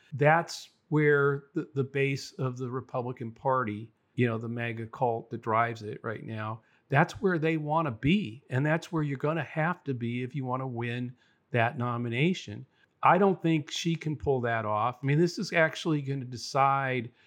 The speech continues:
whether we continue the stability and getting things done that the Biden administration has, has, I think, done an incredible job of over the last, uh, two years,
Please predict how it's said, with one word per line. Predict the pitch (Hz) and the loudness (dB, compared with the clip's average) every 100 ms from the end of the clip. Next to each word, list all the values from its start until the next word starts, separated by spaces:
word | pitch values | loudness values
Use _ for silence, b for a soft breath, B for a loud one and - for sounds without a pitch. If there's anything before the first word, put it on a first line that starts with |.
| b b | b b
whether | 127 143 143 139 139 - | 6 6 6 2 0 -4
we | 156 131 | -4 -4
continue | 123 139 117 - 165 185 175 | -4 -8 -8 0 2 2 2
the | 160 | 0
stability | - - 127 135 151 151 120 110 120 - - | -2 -6 -2 2 2 2 0 -2 -8 -8 2
and | 135 131 123 - 139 | 4 4 -2 -8 0
getting | 127 139 143 | 4 6 4
things | 143 127 110 | 0 -2 -4
done | 107 127 139 120 107 131 _ _ _ - | 0 2 4 2 -4 -10 _ _ _ -4
that | 127 127 | -2 0
the | 123 | 0
Biden | 113 131 139 135 | 6 6 6 -2
administration | 123 127 113 - 120 113 117 127 120 | -6 -8 -8 -4 -2 -2 -4 -10 -12
has, | 107 107 113 - | -10 -10 -10 -4
has, | 131 120 120 - 117 | 0 2 0 2 4
I | 123 | 4
think, | 123 117 107 _ | 2 -6 -6 _
done | 127 117 | -6 -6
an | 117 | -6
incredible | 113 110 127 120 110 110 | -10 -4 -2 -2 -4 -10
job | - 104 113 117 | -4 0 0 0
of | 107 104 113 | -6 -8 -12
over | 107 | -12
the | 104 | -8
last, | 107 104 - - - 107 | -6 -6 -8 -16 -12 -8
uh, | 101 - - | -8 -10 -4
two | 139 | 0
years, | 120 117 113 110 | 0 0 -2 -4